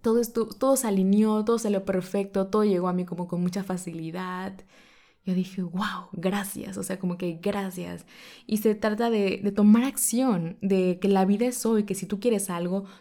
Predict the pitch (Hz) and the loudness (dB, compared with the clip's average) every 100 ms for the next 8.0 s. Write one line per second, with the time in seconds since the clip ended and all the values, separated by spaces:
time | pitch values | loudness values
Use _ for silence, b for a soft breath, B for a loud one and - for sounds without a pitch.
0 | B 240 233 247 - 196 - 220 214 214 | B 6 6 4 0 -2 2 4 4 4
1 | 202 185 190 180 185 - 175 - 190 208 | 2 4 4 4 0 -4 -10 -4 -2 0
2 | 185 156 160 - _ _ _ _ _ - | -2 -4 -8 -16 _ _ _ _ _ -20
3 | _ - 196 190 262 254 254 240 233 220 | _ -2 -2 0 2 4 4 2 -2 -2
4 | 214 233 - 180 175 196 202 127 95 - | -2 -2 -2 -4 -2 -2 -2 -4 -12 -20
5 | _ _ _ _ _ _ _ _ _ _ | _ _ _ _ _ _ _ _ _ _
6 | _ _ _ _ _ - 233 226 247 240 | _ _ _ _ _ 2 2 4 2 0
7 | 208 214 220 247 240 170 156 - 254 311 | 0 2 4 2 2 -4 -8 -8 -8 -10